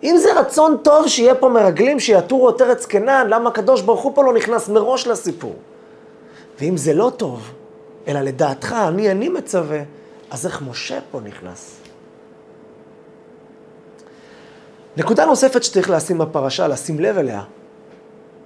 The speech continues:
המרגלים האלה לנו נראים איזה קט לקניה,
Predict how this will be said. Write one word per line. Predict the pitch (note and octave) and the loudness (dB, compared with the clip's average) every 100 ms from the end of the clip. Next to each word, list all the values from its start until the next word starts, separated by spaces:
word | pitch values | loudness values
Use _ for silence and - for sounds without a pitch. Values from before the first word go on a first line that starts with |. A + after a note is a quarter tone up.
| - - - - - - - | -20 -20 -20 -20 -20 -16 -6
המרגלים | C3+ F#3+ F#3+ A#3+ A#3 | 0 2 4 4 6
האלה | A#3+ A#3 | 6 6
לנו | A3 A3 | 6 4
נראים | G3+ G#3+ A3+ | 4 6 6
איזה | E3 F3 | 4 2
קט | A3 G#3+ | 0 0
לקניה, | F#3 A3+ A3 G3+ E3+ | 0 2 4 4 2